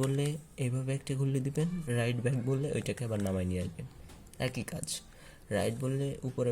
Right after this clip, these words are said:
উঠাবেন, রাইট ব্যাক বললে নিচে নামাবেন। ওকে? Then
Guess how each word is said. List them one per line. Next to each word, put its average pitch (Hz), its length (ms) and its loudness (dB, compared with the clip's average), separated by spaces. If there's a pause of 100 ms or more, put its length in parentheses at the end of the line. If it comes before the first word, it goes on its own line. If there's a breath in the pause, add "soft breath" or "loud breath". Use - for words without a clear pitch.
উঠাবেন, 143 340 0 (600)
রাইট 113 240 2
ব্যাক 113 140 4 (120)
বললে 151 180 0 (120)
নিচে 98 180 -4 (100)
নামাবেন। 92 360 -6 (760)
ওকে? 160 180 -4 (2750 loud breath)
Then 110 180 6